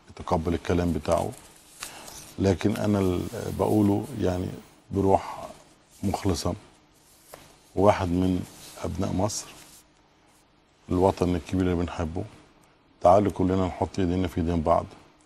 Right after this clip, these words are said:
عشان مصلحة هذا الوطن، و ن-، يعني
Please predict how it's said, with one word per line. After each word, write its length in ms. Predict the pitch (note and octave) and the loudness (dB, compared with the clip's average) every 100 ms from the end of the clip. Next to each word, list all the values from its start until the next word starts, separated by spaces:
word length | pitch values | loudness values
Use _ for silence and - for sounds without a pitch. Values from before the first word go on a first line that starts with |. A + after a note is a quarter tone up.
| - _ - | -20 _ -10
عشان 220 | - - G2 | -8 -2 -2
مصلحة 420 | F2 - - F2+ - | -2 -2 -4 -4 -2
هذا 240 | F2 E2+ | 0 0
الوطن، 360 | E2 E2 - G2+ G2+ - _ _ _ _ _ _ _ _ _ _ G2 | 0 -2 -4 -10 -12 -20 _ _ _ _ _ _ _ _ _ _ 2
و 320 | G#2+ A#2 A#2+ - - - - _ _ _ _ _ _ _ _ _ - | 6 6 4 -2 -12 -20 -20 _ _ _ _ _ _ _ _ _ -8
ن-، 300 | G2+ G2 G#2 - - - - - | -2 -2 -2 -6 -12 -20 -20 -8
يعني 260 | F#2 F2+ | -4 -2